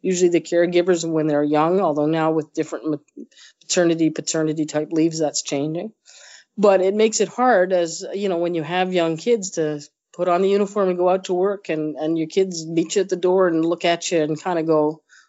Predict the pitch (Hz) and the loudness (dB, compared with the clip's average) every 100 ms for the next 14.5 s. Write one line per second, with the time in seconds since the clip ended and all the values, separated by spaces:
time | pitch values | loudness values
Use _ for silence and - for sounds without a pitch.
0 | _ 165 156 160 185 233 185 160 160 185 | _ -2 0 2 4 4 4 2 0 0
1 | 196 156 151 151 151 151 151 151 165 170 | 0 0 -2 -2 0 0 0 0 0 0
2 | 160 165 196 - 165 147 143 156 160 170 | 2 0 -2 -6 -6 -6 -4 0 2 0
3 | - 180 180 180 202 196 190 196 247 269 | 0 -2 2 2 2 0 2 0 0 0
4 | 170 160 165 151 131 185 254 180 147 220 | -2 -2 -2 -2 -2 -2 -2 0 0 -2
5 | _ - - - - - _ - 180 175 | _ -20 -20 -20 -20 -20 _ -2 0 0
6 | 190 175 160 180 147 170 226 - 139 151 | 0 0 2 0 0 0 -4 -4 -4 -4
7 | 156 135 - 185 113 101 73 - - - | -4 -6 -4 -4 -6 -10 -10 -8 -6 -4
8 | 175 - 139 175 - 135 120 139 - - | -4 -4 -4 -4 -4 -4 -4 -6 -14 -6
9 | 160 180 285 285 - 320 262 262 247 - | -2 0 -2 -4 -4 -2 0 -2 -2 -2
10 | 254 185 170 - 165 170 - 180 214 202 | -2 0 -2 0 -2 -2 -2 0 2 2
11 | 185 190 202 202 208 185 202 190 185 175 | 0 0 0 0 -2 -2 -2 -4 -2 -2
12 | 170 160 175 170 160 170 175 180 160 156 | -2 -4 -2 0 0 2 2 2 0 0
13 | 151 _ _ _ - 185 165 151 160 151 | -2 _ _ _ -4 -4 -2 -2 0 0
14 | 151 220 214 98 - | 0 0 0 -4 -10